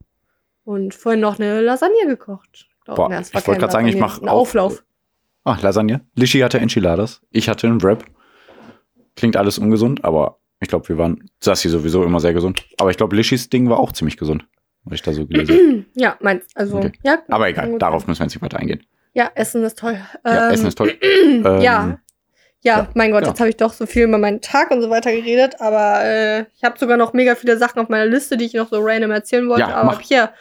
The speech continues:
Speaker 1: ach nö, komm,
Speaker 2: Nee.
Speaker 1: was haben wir jetzt hier?
Speaker 2: Nein, nein, nein.
Speaker 1: dreiundzwanzig
Speaker 2: Nee, wir sagen, äh, vier Minuten hast du noch, komm.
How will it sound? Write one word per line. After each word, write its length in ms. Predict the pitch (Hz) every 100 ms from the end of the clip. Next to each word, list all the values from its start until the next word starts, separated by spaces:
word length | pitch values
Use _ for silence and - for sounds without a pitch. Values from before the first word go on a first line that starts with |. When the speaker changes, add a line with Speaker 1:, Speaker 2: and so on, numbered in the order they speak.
| _ _
Speaker 1:
ach 160 | - 240
nö, 320 | 220 208 202
komm, 260 | 202 220 214
Speaker 2:
Nee. 120 | 160
Speaker 1:
was 80 | 147
haben 80 | 349
wir 100 | 311
jetzt 220 | 220 208
hier? 120 | 247 233
Speaker 2:
Nein, 80 | 349
nein, 120 | 381
nein. 20 | 381
Speaker 1:
dreiundzwanzig 260 | 294 - 233 _
Speaker 2:
Nee, 280 | 135 165 151
wir 180 | 131 143
sagen, 1000 | 147 156 151 139 - 143 - - - 139
äh, 40 | 131
vier 160 | 175
Minuten 280 | 170 160 143
hast 100 | 135
du 40 | 101
noch, 120 | -
komm. 220 | 123